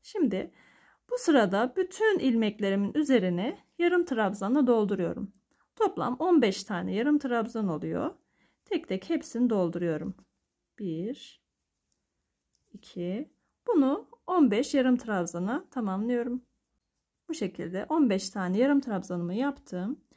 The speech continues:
Şimdi bir tane zincir çekiyorum. Örgümü çeviriyorum yine.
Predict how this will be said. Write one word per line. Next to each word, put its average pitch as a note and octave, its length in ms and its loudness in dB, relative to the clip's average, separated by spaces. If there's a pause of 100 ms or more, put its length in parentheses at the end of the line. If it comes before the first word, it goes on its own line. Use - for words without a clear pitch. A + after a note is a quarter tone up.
(220)
Şimdi D#4+ 380 0
bir G#4+ 220 4
tane A3+ 280 0
zincir A#3 400 -2
çekiyorum. E4 680 0 (600)
Örgümü C4 420 2
çeviriyorum F3+ 680 -2
yine. E3+ 220 -6